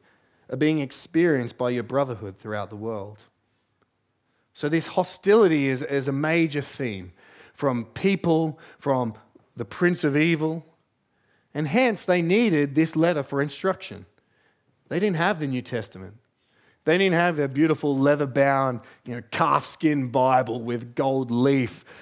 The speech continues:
you know, in there, be-, beautifully put together with cross notes. Th-, they had very few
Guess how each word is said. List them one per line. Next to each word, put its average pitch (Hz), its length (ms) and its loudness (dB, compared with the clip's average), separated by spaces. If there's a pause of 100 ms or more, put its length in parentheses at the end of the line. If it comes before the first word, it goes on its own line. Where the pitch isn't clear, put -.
(120)
you 135 120 -4
know, 127 160 0 (100)
in 151 200 0
there, 131 340 2 (1200)
be-, 165 180 -8
beautifully 147 500 0
put 139 200 -6
together 143 320 0
with 123 160 -6
cross 151 340 -6
notes. 107 300 -10 (120)
Th-, 151 140 -8
they 170 220 -4
had 190 180 -2
very 180 300 -2
few 165 840 -6